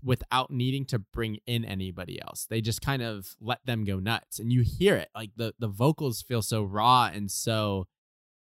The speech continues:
passionate. And I love that in, in an end credit song. I, I like that it keeps that energy up so that you, you leave the film feeling, feeling uplifted, almost like you would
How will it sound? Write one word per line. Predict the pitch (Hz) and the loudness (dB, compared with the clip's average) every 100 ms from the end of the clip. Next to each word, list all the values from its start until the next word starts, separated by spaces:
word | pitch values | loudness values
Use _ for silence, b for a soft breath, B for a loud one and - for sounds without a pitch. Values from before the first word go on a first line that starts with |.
| - | -2
passionate. | 135 127 - 185 220 - _ _ | 2 2 2 0 -2 -6 _ _
And | 131 | -2
I | 135 | 0
love | 120 139 143 | 4 2 2
that | - 107 101 - _ _ _ _ _ _ _ _ _ - | -4 -4 -4 -8 _ _ _ _ _ _ _ _ _ 2
in, | 151 139 117 - - | 4 6 2 -4 -6
in | 135 | -2
an | 113 104 135 | -2 -2 -2
end | 156 156 | 0 0
credit | 110 85 82 | -4 -6 -8
song. | - 76 - - | -10 -10 -12 -10
I, | 104 92 | -8 -6
I | 107 | -4
like | 110 117 | -2 -2
that | 117 107 92 | -2 -4 -4
it | 104 - _ _ | -8 -10 _ _
keeps | - 135 - | 0 2 2
that | 127 - | -2 -2
energy | 110 117 107 101 - | -2 -2 0 -4 -2
up | 120 120 | -2 -2
so | - | -6
that | 110 123 | -8 -4
you, | 117 117 107 - | 0 0 -2 -6
you | 123 139 | 0 2
leave | 131 147 214 | 2 0 -2
the | 160 117 | -4 -6
film | 165 185 113 - - | -2 -2 -2 -6 -2
feeling, | 180 214 165 131 _ | 0 0 0 -4 _
feeling | - 254 208 123 107 | -4 0 2 2 -2
uplifted, | 120 117 110 151 - 98 80 - _ _ - | -6 -4 0 0 0 -10 -16 -20 _ _ 0
almost | 165 156 | 2 2
like | 139 123 | 0 -2
you | 131 | 0
would | 120 127 110 | 0 0 -2